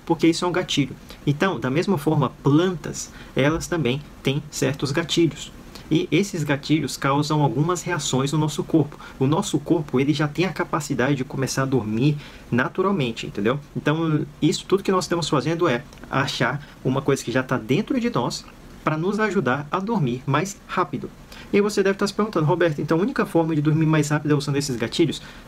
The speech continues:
Não. Você pode também usar uma coisa, uma estratégia que eu chamo de pilares do sono. Se você tiver interessado em saber quais são os pilares do sono, pra você ter uma boa noite de sono todas as noites,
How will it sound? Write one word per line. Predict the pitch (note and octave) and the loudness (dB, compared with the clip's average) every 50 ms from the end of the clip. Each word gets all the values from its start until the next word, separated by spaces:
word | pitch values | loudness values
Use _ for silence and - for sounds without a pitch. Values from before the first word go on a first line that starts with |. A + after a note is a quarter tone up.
| - | 0
Não. | - C#3 D3 D3+ B2 - - - - - - - - - - - - | 2 2 4 2 0 -4 -10 -18 -20 -20 -20 -20 -20 -20 -20 -10 -2
Você | - A#2+ B2+ - D3+ | -2 0 2 2 0
pode | C#3+ - B2 A#2 A#2 A#2 - D#3+ D#3 - - - | -2 0 0 0 2 2 0 -2 -4 -6 -10 -4
também | - F3+ F#3 F3 B2+ A2+ B2 C3+ - - - | -2 -2 0 2 0 0 -2 -4 -8 -4 0
usar | D#3 D#3+ D3 - A2 A#2 C3+ | 2 2 2 2 2 2 2
uma | D3 C#3+ C#3 | 2 2 2
coisa, | C#3 B2+ B2+ B2 D3 C#3+ B2+ | 2 2 2 2 2 2 2
uma | C3 C3+ | 2 0
estratégia | C#3 C#3+ - D3 C#3+ C#3+ B2 A#2+ - C3+ | 0 0 0 -2 0 0 -2 -4 -4 -2
que | - D#3+ | 0 0
eu | D#3+ | 0
chamo | - - C3 C#3+ C#3 | 2 0 0 0 0
de | A#2+ B2 | 0 -2
pilares | - - F3 F3+ E3 C3+ A#2 A#2 B2+ C3 C#3 C3+ | -2 2 4 4 4 4 4 2 0 -2 -2 -2
do | D3 D#3+ | -2 -2
sono. | - - D3 C3+ A#2 G#2 | 0 0 0 0 -2 -2
Se | - - | 0 0
você | C#3+ D3 C#3 - F#3+ | 0 2 2 0 0
tiver | E3 - F#3 F3+ | 2 2 2 2
interessado | F3 F3+ F3 E3 D3 - D3+ | 4 4 2 2 2 2 0
em | D3 D3 | 0 0
saber | D#3 C3 C3 C#3 C#3 - - - - - - - | 0 0 0 0 0 -2 -10 -18 -18 -18 -14 -6
quais | - - F3 F#3 F3 | 0 2 2 2 2
são | - D#3+ D#3+ | 0 -2 -2
os | D#3 - | -2 -2
pilares | - - D#3 B2 A#2+ C3 D#3+ E3 D#3+ | 0 2 4 4 4 2 0 -2 -2
do | C#3+ C3+ | -2 -4
sono, | - - - C3+ D3+ C#3 A2+ | -2 -2 0 0 0 0 0
pra | - B2+ B2+ | 0 -2 -2
você | B2 C3 - C3 | -2 -2 -4 -2
ter | - D3 | 0 2
uma | C#3+ C#3+ | 2 0
boa | A#2+ G2+ C3 C#3+ D3 | 0 2 2 4 4
noite | C#3+ C#3+ D3 | 4 2 2
de | C#3+ | 0
sono | - - C3+ B2+ | -2 0 -2 0
todas | - - E3+ F3 E3 | 2 0 0 2 2
as | D#3+ B2 A2+ | 0 0 0
noites, | C3 D3+ C#3+ C#3+ | 0 0 -2 -2